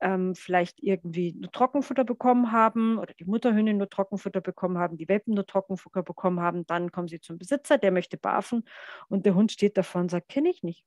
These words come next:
fress ich nicht, weiß nicht, was das ist, huh, keine Ahnung, huh, eklig.“ So nach dem Motto, „Was der Bauer nicht, äh, kennt, das isst er dann auch nicht.“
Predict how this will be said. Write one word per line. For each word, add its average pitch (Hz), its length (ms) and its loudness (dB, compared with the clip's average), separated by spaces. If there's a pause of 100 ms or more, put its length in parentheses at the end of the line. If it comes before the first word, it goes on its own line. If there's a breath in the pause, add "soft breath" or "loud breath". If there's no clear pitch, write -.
(100)
fress 294 240 2
ich 392 200 0
nicht, 165 300 -8
weiß 294 200 4
nicht, 330 140 2
was 240 160 0
das 214 200 -6
ist, 381 320 2 (160)
huh, 330 280 8
keine 240 280 2
Ahnung, 262 300 2
huh, 240 300 8
eklig.“ 202 400 -4 (520 loud breath)
So 208 120 -6
nach 208 120 2
dem 202 140 0
Motto, 220 260 2
„Was 202 140 2
der 190 80 -4
Bauer 185 300 6
nicht, 185 340 -2
äh, 180 160 0
kennt, 214 280 -4
das 180 140 -10
isst - 240 -6
er 277 80 4
dann 262 200 0
auch 247 200 -2
nicht.“ 277 320 2